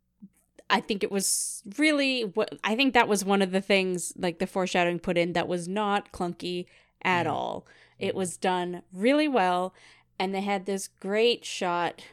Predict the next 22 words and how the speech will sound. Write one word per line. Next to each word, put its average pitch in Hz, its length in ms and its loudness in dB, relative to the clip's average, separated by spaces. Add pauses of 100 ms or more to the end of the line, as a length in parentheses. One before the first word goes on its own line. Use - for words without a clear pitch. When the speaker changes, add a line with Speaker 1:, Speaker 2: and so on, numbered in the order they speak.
Speaker 1:
from 175 540 -4
behind 190 580 -2
the 208 80 -4
bench 170 640 -4 (420)
with 185 220 -2
Will 185 240 2
and 185 120 0
Lyra 180 300 0
on 175 120 -2
either 175 280 -2
side 180 540 -2 (340)
and 160 380 -4
Pan 185 500 -2 (400)
in 214 140 0
Speaker 2:
Mm. 233 240 0
Speaker 1:
it. 113 160 -10 (760)
And 202 180 4
it 202 120 2
really 269 380 0
Speaker 2:
Yes. 254 100 6
Speaker 1:
actually, 226 380 4
um, 185 500 -2